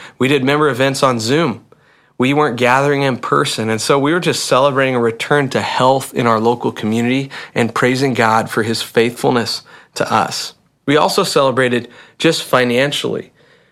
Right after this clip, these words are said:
what God had blessed us with as a church, our members were so faithful over the course of this last year.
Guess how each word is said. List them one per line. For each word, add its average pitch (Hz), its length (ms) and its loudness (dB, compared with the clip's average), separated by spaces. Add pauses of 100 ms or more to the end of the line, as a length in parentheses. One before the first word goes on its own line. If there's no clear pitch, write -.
(140)
what 131 260 2
God 131 280 4
had 120 220 -2
blessed 117 560 -2 (100)
us 123 320 0
with 123 220 0
as 120 120 -2
a 107 60 -6
church, 131 340 0
our 131 180 2
members 135 360 -2
were 131 100 -2
so 139 680 0
faithful - 800 -2
over 113 160 0
the 107 100 -2
course - 340 -2
of 120 40 0
this 110 160 -4
last 113 360 -2
year. 110 300 -6